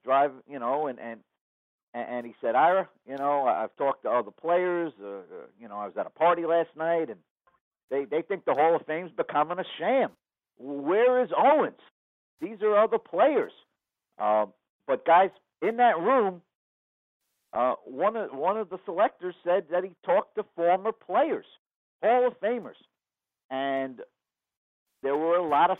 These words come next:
sentiment there that they don't want their bust anywhere near Terrell Owens.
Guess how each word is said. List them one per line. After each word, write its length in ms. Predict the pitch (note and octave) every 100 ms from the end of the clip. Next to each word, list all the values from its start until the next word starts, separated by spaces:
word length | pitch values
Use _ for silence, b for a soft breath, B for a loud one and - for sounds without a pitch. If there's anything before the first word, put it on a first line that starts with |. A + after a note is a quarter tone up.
| -
sentiment 540 | G#3 A#3+ F3 D#3 E3+
there 280 | D3+ D#3 F#3+
that 200 | D#3+ C#3 _ _
they 140 | C3+
don't 160 | F#3+ G#3+
want 240 | F#3+ G3+
their 100 | G#3+
bust 400 | G3+ F#3+ F#3 -
anywhere 380 | F#3 G#3+ G#3 A3+
near 320 | G3+ C#4 B3 - _ _ _ _ _
Terrell 380 | D3+ C3+ C3 B2
Owens. 320 | A#2+ A2 G2